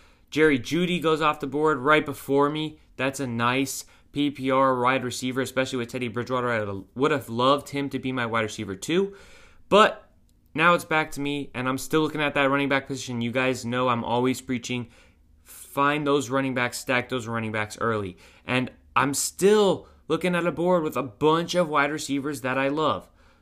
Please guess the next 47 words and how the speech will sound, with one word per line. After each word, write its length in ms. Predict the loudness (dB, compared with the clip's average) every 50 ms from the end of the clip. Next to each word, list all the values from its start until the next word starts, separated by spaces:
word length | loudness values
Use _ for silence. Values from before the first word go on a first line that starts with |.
| _ _
So 540 | -8 0 4 6 8 8 6 4 0 -4 -14 _ _ _ _ _
why 380 | -12 -8 -4 -2 -2 -2 -2
not 360 | -2 0 0 0 0 -2 -6 _ _ _ _ _
wait 220 | -2 2 2 4
on 180 | 4 2 0 -2
'em, 140 | -6 -12 -16 -20 _
right? 340 | -4 0 0 0 0 -2 -8 -20 -20 -20 -20 _
So 140 | -4 -2
I'm 80 | 0 0
gonna 120 | 0 -2
take 320 | 0 0 0 0 0 -4 _ _ _ _
the 160 | -4 -2 0 0
last 540 | 2 2 2 2 2 2 0 0 -4 -4
running 260 | -2 -2 -2 -2 0 0
back 200 | 0 -2 0 0
that 100 | 0 0
I 80 | 0
think 180 | 0 -2 -6 -6
is 180 | -6 -6 -8
very 500 | -10 -8 -6 -4 -2 -2 -2 -2 -2 -2
good, 380 | -2 0 2 2 2 0 -2 -6 -12 _ _ _ -16 -14 -14 -16 -16 -18 -20 -20 -20 -10
and 160 | -6 -2 0
that's 200 | 0 -2 -2 -2
Damian 340 | -2 -2 0 0 0 -2 -2
Harris. 400 | -4 -6 -6 -8 -8 -12 -16 -18 -18 -20 -20 _ _
Damian 320 | -2 0 0 0 0 -2
Harris 240 | -2 -2 -2 -2 -4
is 100 | -6 -6
not 220 | -2 0 0 0
gonna 140 | 0 -2 -6
be 100 | -6 -6
sharing 340 | -8 -6 -4 -4 -4 -2 -2
with 140 | -4 -6 -4
somebody 540 | -4 -4 -4 -2 -2 -2 -2 -2 -4 -6 -10 -20 -20 -20 -20 -16 -4
like 260 | 0 0 0 2 2
Ronald 300 | 0 0 0 0 -2 -4
Jones 340 | -2 -2 -2 -2 -2 -2 -4
and 80 | -8 -6
Trey 160 | -6 -8 -8
Sermon, 400 | -6 0 0 0 0 0 -2 -4
who 120 | -4 -2 -2
are 80 | -2
the 200 | -2 -4 -6 0
other 300 | 2 0 2 2 2 0
possible 480 | 0 -2 -2 -2 -2 -2 -4 -6 -6 -2 2
options 460 | 4 4 4 4 0 -10 -10 -10 -10
here. 220 | -12 -14 -18 -18